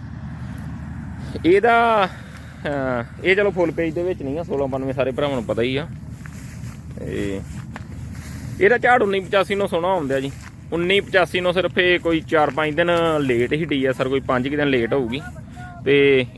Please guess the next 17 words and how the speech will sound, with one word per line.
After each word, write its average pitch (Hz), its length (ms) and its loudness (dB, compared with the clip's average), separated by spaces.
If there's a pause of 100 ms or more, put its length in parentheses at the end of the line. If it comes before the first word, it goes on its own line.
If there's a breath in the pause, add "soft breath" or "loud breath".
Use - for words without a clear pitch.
ਇਹਦਾ 196 220 4
ਝਾੜ 196 260 2
ਸੋਹਣਾ 139 280 0
ਹੈ 135 120 0
ਜੀ। 131 120 -4 (760 loud breath)
ਬਾਕੀ 175 280 4
ਇਹਨੂੰ 208 320 2
ਆ, 208 300 6
ਆ 151 60 -2
ਮੁੰਜਰ 165 360 -2
ਹੀ 190 60 2
ਵੇਖ 170 200 0
ਲਓ 151 180 0
ਜੀ, 147 120 -4 (1400)
ਲਓ 123 280 4 (2000 loud breath)
ਇਹਨੂੰ 165 280 6
ਕੋਈ 160 440 6